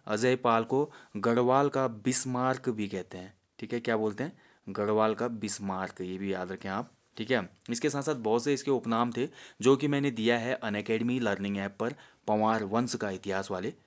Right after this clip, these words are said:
कोर्स में, आप ज़रूर देखिएगा वहाँ पे। अजय पाल ने देखिए पन्द्रह सौ पन्द्रह में गढ़वाल के जितने भी गढ़ थे उनका एकीकरण किया था, ठीक है। और अजय पाल ही वो पहला शासक हुआ जिसने राजधानी स्थानांतरित की, क्योंकि पंवार शासकों की जो प्रारंभिक राजधानी थी दोस्तों,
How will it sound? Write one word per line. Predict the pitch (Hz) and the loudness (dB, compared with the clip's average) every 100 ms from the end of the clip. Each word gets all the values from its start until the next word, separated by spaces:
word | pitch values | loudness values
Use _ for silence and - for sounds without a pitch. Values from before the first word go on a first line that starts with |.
| _ - | _ 4
कोर्स | 139 117 92 | 4 4 0
में, | 90 | -6
आप | 92 98 | -6 0
ज़रूर | 113 123 107 | 0 0 -2
देखिएगा | 95 98 95 | -4 -2 -4
वहाँ | 92 92 | -4 0
पे। | 147 - - - - - | -2 -2 -16 -20 -8 2
अजय | 117 151 | 8 10
पाल | 151 147 | 10 6
ने | 151 | 6
देखिए | 147 135 156 | 2 4 4
पन्द्रह | 139 131 131 | 4 2 2
सौ | 147 | 0
पन्द्रह | 127 127 127 135 | 2 0 2 0
में | 143 170 _ 101 | 0 -4 _ -2
गढ़वाल | 107 117 123 | 2 4 4
के | 127 123 | 2 0
जितने | 120 127 | 0 0
भी | 131 | -2
गढ़ | 117 110 | 0 0
थे | 120 | 0
उनका | 117 120 | -2 0
एकीकरण | 110 107 117 110 110 | 0 0 0 0 0
किया | 113 104 | -2 -2
था, | 117 143 _ _ | -4 -8 _ _
ठीक | 117 123 | -2 0
है। | 98 - - - - | -2 -4 -20 -20 -4
और | 107 113 | 2 4
अजय | 101 113 139 | 4 6 6
पाल | 127 131 | 6 4
ही | 135 | 2
वो | 135 | 0
पहला | 107 107 120 | 2 2 2
शासक | 113 107 120 | -2 0 -2
हुआ | 104 107 131 - 104 | 0 -2 -2 -8 -8
जिसने | 107 120 | -2 0
राजधानी | 113 107 101 104 110 | 2 2 0 -2 -2
स्थानांतरित | - 104 101 110 104 | 0 -2 0 -2 -2
की, | 123 | -8
क्योंकि | 123 117 127 | -4 -2 -2
पंवार | - 110 117 147 | 2 4 6 6
शासकों | 135 120 127 131 | 4 2 2 0
की | 127 | 2
जो | 139 | 0
प्रारंभिक | - 107 110 120 131 | 4 4 6 2 0
राजधानी | 113 107 104 104 | 0 2 0 -4
थी | 104 | 0
दोस्तों, | 104 95 120 | 0 0 -4